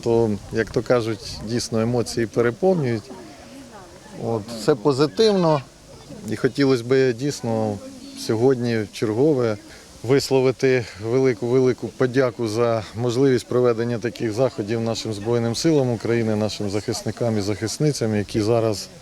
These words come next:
в надскладних умовах боронять суверенітет, територіальну цілісність нашої країни на півдні та сході ціною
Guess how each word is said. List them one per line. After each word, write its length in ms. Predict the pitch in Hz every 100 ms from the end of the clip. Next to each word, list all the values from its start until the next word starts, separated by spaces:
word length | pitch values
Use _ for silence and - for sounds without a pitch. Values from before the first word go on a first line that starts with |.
| - - - - - - -
в 40 | 120
надскладних 680 | 131 - 117 110 117 107 120
умовах 420 | 123 139 135 107
боронять 460 | 98 110 117 113 104
суверенітет, 580 | - 110 113 98 117 98
територіальну 720 | - - 104 95 113 107 104
цілісність 540 | - 139 135 131 -
нашої 300 | 127 - 123
країни 440 | - 127 123 120 117
на 140 | 117
півдні 380 | 113 120 107 110
та 160 | 113
сході 380 | 104 - 120 107
ціною 560 | 101 104 104 107 104